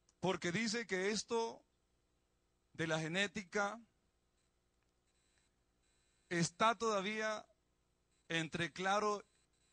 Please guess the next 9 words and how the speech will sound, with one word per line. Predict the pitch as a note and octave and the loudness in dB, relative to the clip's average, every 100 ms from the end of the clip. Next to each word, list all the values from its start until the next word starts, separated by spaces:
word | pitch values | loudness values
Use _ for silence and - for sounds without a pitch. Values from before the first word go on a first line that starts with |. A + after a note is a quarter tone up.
| - | -8
y | C3+ | -4
oscuro. | C#3 - - G3 B2 G#2 - _ _ _ _ _ _ _ _ _ _ _ _ _ _ _ _ _ _ _ _ _ _ | -4 -4 -6 -6 -6 -12 -18 _ _ _ _ _ _ _ _ _ _ _ _ _ _ _ _ _ _ _ _ _ _
Pero | C#3+ D3 | -4 -2
nosotros | D3 C3+ E3+ - F#3+ D#3+ | -2 -4 -4 -6 -10 -8
tenemos | D3 C#3+ D#3 D#3+ | -8 -8 -8 -10
al | C#3 | -10
sol | A#2 D3+ D#3 | -8 -8 -8
de | E3+ | -6
justicia, | D3 D3 - F3 - F#2+ | -8 -10 -14 -10 -8 -10